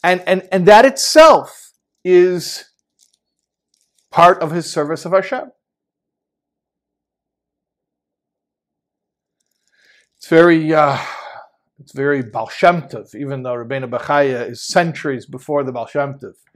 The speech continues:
But, uh, you know, the, they, they talk about how the Baal Shem Tov used to love the simple Jews, the, the simple tailor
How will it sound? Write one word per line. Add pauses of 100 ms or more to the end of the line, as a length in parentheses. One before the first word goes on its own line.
(440)
But,
uh, (100)
you
know, (220)
the, (600)
they,
they
talk
about
how
the
Baal
Shem
Tov (420)
used
to
love (400)
the
simple
Jews, (360)
the,
the
simple
tailor